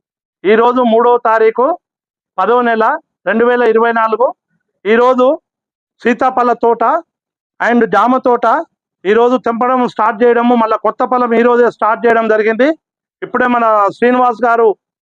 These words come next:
ఒక వే-, ఒక వ్యాపారస్తుడు మరియు వెంకటమ్మ గారు చాలా సంవత్సరాల నుంచి, ఎన్నో ఏళ్ల నుంచి, అసలు నాకు ఊహ తెలియని, నాకు పదేళ్ల నుంచి, నాకు వెంకటమ్మ ఎప్పటి నుంచో, ఆమె కూరగాయల బేరము, ఈ పండ్ల బేరం మొదలు పెట్టినప్పటి నుంచి మా దగ్గరకు వస్తుంది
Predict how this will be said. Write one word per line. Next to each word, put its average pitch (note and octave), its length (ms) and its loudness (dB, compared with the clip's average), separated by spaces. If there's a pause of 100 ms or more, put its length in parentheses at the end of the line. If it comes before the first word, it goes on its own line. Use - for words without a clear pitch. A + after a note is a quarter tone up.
(200)
ఒక G3+ 180 -2
వే-, A#3 240 2
ఒక A3 240 0
వ్యాపారస్తుడు A#3+ 960 0 (400)
మరియు A3 360 0 (240)
వెంకటమ్మ B3+ 400 -2
గారు A#3 320 0 (420)
చాలా C4+ 440 2
సంవత్సరాల B3+ 480 -2
నుంచి, B3 240 0
ఎన్నో B3 440 2
ఏళ్ల C4 200 0
నుంచి, A#3+ 380 -4 (380)
అసలు A#3+ 240 -2
నాకు A#3 180 -2
ఊహ A#3+ 180 2
తెలియని, B3+ 320 0
నాకు A3+ 360 0
పదేళ్ల B3 300 2
నుంచి, C4 300 2
నాకు A3+ 260 -2
వెంకటమ్మ A#3 420 0
ఎప్పటి A3+ 340 0
నుంచో, A#3+ 280 0 (360)
ఆమె A3 160 0
కూరగాయల B3 480 0
బేరము, A#3+ 480 0
ఈ A#3 140 0
పండ్ల A3 280 -2
బేరం B3 260 0
మొదలు A#3 240 2
పెట్టినప్పటి A3+ 460 -2
నుంచి A#3+ 180 -2
మా A3+ 160 0
దగ్గరకు A3 380 -2
వస్తుంది A#3 340 -2